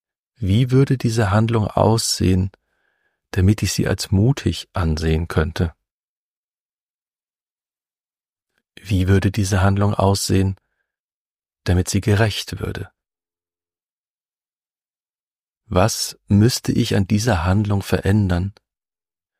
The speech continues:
damit sie in sich konsistent wäre? Was müsste ich an dieser Handlung verändern,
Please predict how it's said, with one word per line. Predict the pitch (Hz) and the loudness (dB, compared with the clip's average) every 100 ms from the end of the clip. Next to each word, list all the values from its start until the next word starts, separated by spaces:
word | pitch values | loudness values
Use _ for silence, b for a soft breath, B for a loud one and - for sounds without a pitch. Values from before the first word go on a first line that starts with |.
| _ _ - | _ _ 0
damit | 90 95 | 0 0
sie | - | -2
in | - 104 117 | -2 0 0
sich | 110 117 - | 0 -2 -2
konsistent | 113 104 107 - 110 107 - | -2 0 -2 0 2 2 -2
wäre? | 101 98 - - _ _ _ _ _ _ _ _ _ _ _ _ _ _ _ _ _ _ _ _ | -8 -8 -14 -20 _ _ _ _ _ _ _ _ _ _ _ _ _ _ _ _ _ _ _ _
Was | - 85 87 - - - - - | -4 0 0 0 -6 -10 -12 0
müsste | 98 98 - | 2 2 0
ich | - 101 | -2 0
an | 101 | 0
dieser | 95 92 90 | 0 0 0
Handlung | 92 95 95 | 2 2 0
verändern, | 90 - - 95 98 101 104 | -2 -2 2 2 2 0 -2